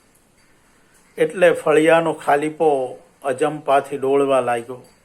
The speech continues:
આવા જ ઉત્સાહથી તમે કવિતા, સાહિત્યના ફૂલો પર જડુંબા હશો. મળ્યું હશે પૂરેપૂરું, તોય અપૂર્ણ કહી "વિચ્ચી, વિચ્ચી, વીચનો" ટહુકો કર્યો હશે.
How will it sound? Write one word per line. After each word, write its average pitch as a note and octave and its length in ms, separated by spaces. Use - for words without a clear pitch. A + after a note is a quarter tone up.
આવા D#3 280
જ E3 100
ઉત્સાહથી E3+ 580
તમે D#3 260
કવિતા, D3+ 640
સાહિત્યના D3+ 640
ફૂલો D#3+ 320
પર D3+ 220
જડુંબા D3+ 540
હશો. C#3+ 400
મળ્યું F#3 400
હશે F3 380
પૂરેપૂરું, E3+ 800
તોય F#3 260
અપૂર્ણ F3+ 640
કહી E3+ 500
"વિચ્ચી, E3 640
વિચ્ચી, F#3 480
વીચનો" - 1160
ટહુકો E3+ 480
કર્યો E3 340
હશે. B2 380